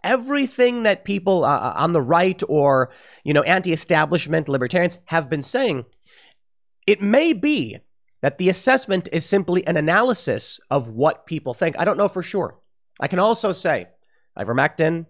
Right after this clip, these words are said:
hydroxychloroquine, these are not approved by the F-, F D A as treatments for covid.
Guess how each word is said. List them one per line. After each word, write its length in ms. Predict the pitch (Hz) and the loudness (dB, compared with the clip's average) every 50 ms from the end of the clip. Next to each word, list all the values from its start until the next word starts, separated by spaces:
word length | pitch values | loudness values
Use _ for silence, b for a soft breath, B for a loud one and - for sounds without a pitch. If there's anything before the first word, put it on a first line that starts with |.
| _ _ - | _ _ -8
hydroxychloroquine, 680 | 98 110 120 - - 110 - - 151 160 160 - 180 | -4 -4 -4 -4 -6 -8 -4 -2 0 0 0 0 -2
these 120 | 160 135 160 | 0 0 0
are 60 | 147 | 0
not 240 | 139 139 143 156 165 | 2 2 2 2 0
approved 580 | 160 - - - - 160 160 165 175 165 160 | 0 -4 -4 -2 0 2 2 2 0 0 0
by 140 | - 156 143 | 0 0 0
the 160 | 135 135 127 | 0 -2 -4
F-, 180 | - 135 139 - _ _ - | -4 -4 -4 -6 _ _ -4
F 180 | - 151 - - | -4 -4 -4 -4
D 200 | - 151 139 139 | -4 -2 0 0
A 180 | 139 143 151 | 2 2 0
as 160 | 120 117 113 | 0 -2 -4
treatments 420 | - - - 151 - - 127 123 - | -6 -6 -6 -6 -4 -4 -4 -6 -6
for 220 | - - 139 147 | -4 -2 -2 -2
covid. 400 | - - 180 170 156 175 190 160 | 0 2 2 2 2 2 -2 -2